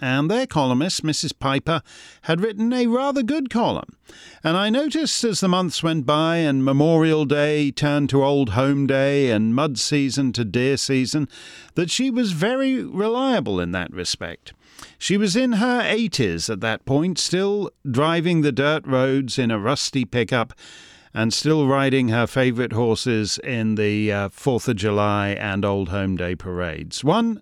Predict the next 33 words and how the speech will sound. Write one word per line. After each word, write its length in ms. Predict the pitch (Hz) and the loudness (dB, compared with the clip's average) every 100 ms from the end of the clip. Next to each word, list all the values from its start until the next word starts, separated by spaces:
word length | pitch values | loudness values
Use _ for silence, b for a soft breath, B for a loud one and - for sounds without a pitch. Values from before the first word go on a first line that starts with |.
| _ | _
Sunday 400 | - 175 170 151 | -4 -2 0 0
morning 320 | 139 147 139 131 | 2 0 0 0
in 160 | 120 | 0
church, 440 | - 185 196 - - B B B B B B B | 0 0 -2 -6 -14 B B B B B B B
I 140 | 147 | -2
said 240 | - 139 | 0 0
how 260 | 123 123 120 | 0 2 2
much 480 | 120 147 202 - - | 2 0 -2 -4 -4
I 220 | - 151 | -2 0
enjoyed 720 | 147 143 135 156 139 104 87 | 2 0 0 0 0 -2 -2
her 300 | 85 101 95 | -4 -2 -2
newsletter 680 | 95 104 101 - 95 85 90 | -2 -2 -2 -6 -8 -8 -8
pieces, 640 | 107 101 - 139 143 - - B B B B B B B | -8 -6 -4 -4 -4 -6 -14 B B B B B B B
and 400 | 127 131 135 131 | 0 2 2 2
we 140 | 147 | 0
became 460 | 147 - 160 156 147 | 0 0 0 2 0
fast 600 | - 196 226 208 - - | 0 0 0 -2 -4 -2
friends, 720 | 160 160 185 196 202 - - _ _ _ _ - - | 0 0 0 0 -2 -4 -6 _ _ _ _ -20 -8
and 240 | 151 156 190 | -2 0 0
I 120 | 190 | 0
did 200 | 214 202 | 0 0
the 80 | 226 | 0
eulogy 560 | 269 285 214 113 98 | 0 -2 -2 -2 -2
at 80 | 92 | 0
her 140 | 127 | 0
funeral, 640 | - 208 220 175 98 80 92 | 0 -2 -2 -2 -4 -4 -6
which 240 | 107 - | -6 -4
is 160 | 127 123 | -4 -2
a 60 | |
long 440 | 127 143 185 208 202 | 0 2 0 -2 -2
time 320 | - 190 190 | -2 -2 -2
ago 340 | 185 151 110 | -2 -2 -2
now. 360 | 92 78 76 | -4 -6 -10